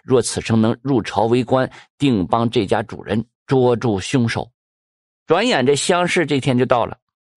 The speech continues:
岳阳城超常发挥一举高中，并且在接下来的殿试中脱颖而出，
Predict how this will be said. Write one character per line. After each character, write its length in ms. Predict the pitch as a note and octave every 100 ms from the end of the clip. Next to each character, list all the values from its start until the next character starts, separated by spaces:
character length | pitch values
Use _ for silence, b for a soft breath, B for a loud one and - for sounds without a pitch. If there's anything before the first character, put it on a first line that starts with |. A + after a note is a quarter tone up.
| _ -
岳 240 | C3 A2+
阳 180 | F#2+ A#2+
城 240 | - A2+ B2+
超 260 | - C3+
常 220 | C#3 A2+ B2
发 180 | C3
挥 240 | C#3 C#3 C3 B B
一 160 | C3 B2
举 180 | D#2
高 200 | E2+ A#2
中， 120 | C3+ C#3 _ _ _ _ _ _ b b -
并 180 | B2+ A#2+
且 60 |
在 160 | - G2+
接 260 | G#2 C3 B2+
下 120 | C3
来 100 | G#2
的 100 | A2
殿 280 | A2+ D3 G#2+
试 120 | -
中 200 | F#2 G#2
脱 200 | - C3
颖 40 | G2
而 160 | B1+ A#2
出， 200 | -